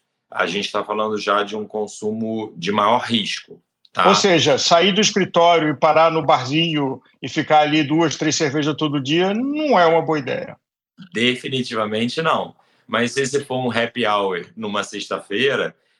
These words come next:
Speaker 1: não vai te causar um problema numa pessoa saudável. É óbvio que a gente não tá falando das exceções, de pessoas com doenças crônicas, né? Mas um happy hour numa sexta-feira, ele é super saudável, socializando com amigos,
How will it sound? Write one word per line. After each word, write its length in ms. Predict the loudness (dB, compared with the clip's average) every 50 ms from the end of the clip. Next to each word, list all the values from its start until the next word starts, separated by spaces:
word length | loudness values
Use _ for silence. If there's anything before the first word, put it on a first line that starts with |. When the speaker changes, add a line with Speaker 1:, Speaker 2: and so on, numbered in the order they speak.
| _
Speaker 1:
não 220 | -8 -6 -4 -4 -2
vai 240 | 0 0 0 0 -2
te 160 | -6 -6 -4
causar 320 | -2 -2 -2 0 0 -2
um 100 | -2 -2
problema 680 | -4 -6 -4 -2 0 0 0 0 0 0 -2 -4 -6 -8 _ _
numa 300 | -6 -4 -2 -2 -2 -2
pessoa 380 | -2 -4 -6 -4 -2 0 0 0
saudável. 640 | 0 -2 -4 -4 0 0 2 2 2 0 -2 -2 -4
É 40 | -2
óbvio 320 | -2 -2 -2 -2 -4 -6
que 60 | -8
a 40 | -10
gente 260 | -8 -8 -10 -12 -14
não 60 | -10 -6
tá 120 | -6 -6
falando 280 | -6 -4 -8 -8 -6 -6
das 160 | -6 -6 -6
exceções, 600 | -6 -8 -8 -10 -10 -8 -6 -4 -2 -2 -2 -2
de 60 | -4
pessoas 380 | -4 -6 -6 -6 -4 -8 -8 -8
com 160 | -8 -12 -10
doenças 400 | -6 -4 -4 -4 -4 -6 -12 -16
crônicas, 540 | -12 -4 -2 -2 0 0 -2 -4 -8 -8 -4
né? 240 | -2 0 0 -2 -4 _ _ _ _ _ _ _ _
Mas 560 | -2 2 4 4 4 4 2 0 -2 -4 -8 _ _ _ _ _ _ -10
um 140 | -6 -6 -2
happy 320 | 0 -2 -2 -2 -2 0
hour 260 | 0 0 0 0 -2
numa 200 | -4 -4 -6 -8
sexta-feira, 920 | -8 -8 -12 -12 -8 -8 -10 -8 -8 -6 -2 -2 0 0 0 -2 -4 -6 _ _ _ _ _ _ -12
ele 380 | -6 -4 -4 -2 -2 -2 -2 0
é 120 | -2 -2
super 280 | -4 -6 -6 -6 -6 -6
saudável, 580 | -4 -6 -4 -2 -2 0 0 0 -2 -4 -8
socializando 960 | -12 -12 -12 -12 -6 -6 -6 -6 -6 -8 -6 -4 -4 -2 -2 -4 -6 -8 -10
com 160 | -8 -4 -2 -2
amigos, 720 | -2 -2 -4 -4 -2 -2 -4 -4 -4 -6 -8 -10 -10